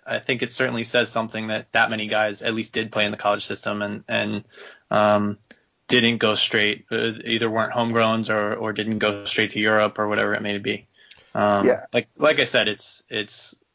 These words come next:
Speaker 1: Camp Cupcake, and it's not maybe the first, the full first team, but, um, the, uh, that number actually impressed me. It was more than I expected.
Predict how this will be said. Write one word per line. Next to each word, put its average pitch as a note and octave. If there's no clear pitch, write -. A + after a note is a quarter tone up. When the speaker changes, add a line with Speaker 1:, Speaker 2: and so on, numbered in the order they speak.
Speaker 1:
Camp A2+
Cupcake, D#3
and A2+
it's G#2+
not G#2+
maybe A2
the G#2
first, -
the G#2+
full A#2
first -
team, D3
but, A2+
um, G#2
the, A2
uh, A#2
that B2
number B2+
actually A#2+
impressed A2
me. G#2
It G2+
was G#2
more A2
than G#2
I G#2
expected. G2+